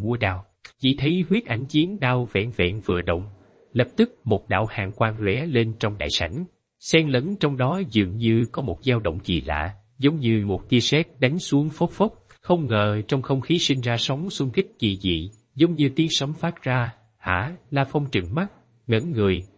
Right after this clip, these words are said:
"Thành công sao? Không ngờ ta đã luyện thành công cửu trọng,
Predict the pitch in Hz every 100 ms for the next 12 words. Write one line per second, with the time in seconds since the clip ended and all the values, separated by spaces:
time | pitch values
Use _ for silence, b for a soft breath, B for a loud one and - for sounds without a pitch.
0 | _ - 110 - 143 123 135 135 120 -
1 | _ - 190 180 107 104 - 131 127 131
2 | 98 101 113 98 98 117 113 - 92 160
3 | - 80